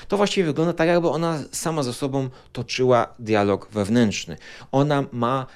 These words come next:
e, przed oczami swoimi jakieś takie, e, no, e, odbicia różnych też być może postaw ludzi, z którymi się zetknęła. To już ujawnia się w tej scenie, kiedy, y, ksiądz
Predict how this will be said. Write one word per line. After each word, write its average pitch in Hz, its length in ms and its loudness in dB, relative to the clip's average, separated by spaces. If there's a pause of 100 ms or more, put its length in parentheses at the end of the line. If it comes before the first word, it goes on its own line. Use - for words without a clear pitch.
(200)
e, 113 300 0
przed - 300 -2
oczami 139 680 -2
swoimi 127 600 -4
jakieś 123 420 -2
takie, 120 380 -2 (600)
e, 104 580 -4
no, 117 320 0 (420)
e, 117 180 0
odbicia 156 1000 2 (260)
różnych 131 600 2
też 131 280 0
być 120 200 -2
może 135 320 0
postaw - 880 0
ludzi, 156 460 -2
z - 60 -8
którymi 139 380 -4
się 131 320 -2 (140)
zetknęła. 120 800 -2 (580)
To 233 560 6
już 180 380 4
ujawnia 156 420 0
się 151 160 -2
w - 60 -12
tej 123 120 -4
scenie, 156 280 -6
kiedy, 135 280 0
y, 110 580 2
ksiądz 175 600 0